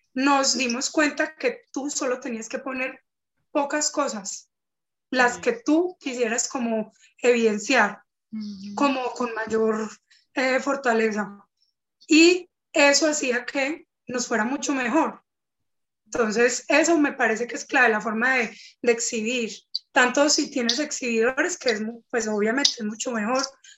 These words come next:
Speaker 1: pero si no tienes, de pronto que no satures el, el, pue-,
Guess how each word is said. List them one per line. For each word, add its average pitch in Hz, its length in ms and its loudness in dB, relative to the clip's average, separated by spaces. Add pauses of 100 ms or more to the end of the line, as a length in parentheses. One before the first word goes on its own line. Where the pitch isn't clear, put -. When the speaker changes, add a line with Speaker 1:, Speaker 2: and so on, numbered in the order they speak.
(140)
Speaker 1:
pero 269 200 6
si 262 120 0
no 254 180 -4
tienes, 277 720 -2
de 247 140 2
pronto 233 320 -2
que 254 100 -2
no 220 140 -2
satures 269 600 -2
el, 220 380 -2 (120)
el, 226 180 -2
pue-, 240 260 2